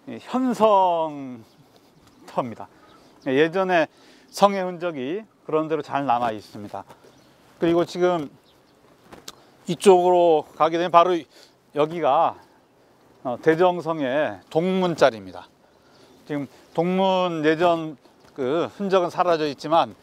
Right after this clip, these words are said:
어, 지금 여기 이렇게 보시면 이 성문을 에워쌌던,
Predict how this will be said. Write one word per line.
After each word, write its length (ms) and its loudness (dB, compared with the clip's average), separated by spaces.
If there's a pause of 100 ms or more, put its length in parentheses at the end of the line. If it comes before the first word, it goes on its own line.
(500)
어, 380 0
지금 240 -4
여기 400 4
이렇게 280 -2
보시면 600 -2 (3250)
이 140 2
성문을 1000 2 (280)
에워쌌던, 920 6